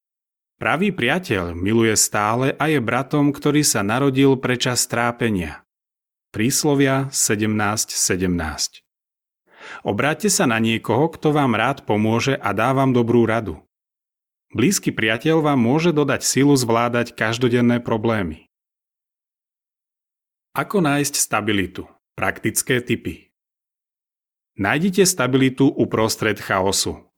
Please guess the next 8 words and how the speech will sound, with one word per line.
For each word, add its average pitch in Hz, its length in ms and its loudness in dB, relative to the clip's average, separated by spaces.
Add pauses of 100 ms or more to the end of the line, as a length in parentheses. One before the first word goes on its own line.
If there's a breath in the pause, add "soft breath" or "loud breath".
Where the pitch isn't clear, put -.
Dajte 101 400 -2
si 95 240 -2
záležať 123 560 0
na 107 160 0
vzťahoch. - 720 -8 (1600)
Posilňujte 170 640 2
si - 160 2
manželstvo. 107 800 0